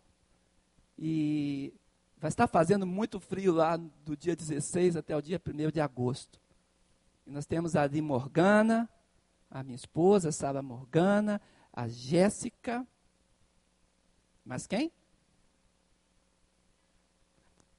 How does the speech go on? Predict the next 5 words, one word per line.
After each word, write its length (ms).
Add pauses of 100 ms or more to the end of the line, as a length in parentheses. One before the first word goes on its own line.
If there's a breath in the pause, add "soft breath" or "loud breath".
(400)
Dina 580 (480)
e 80
mais 200
uma 100
pessoa. 480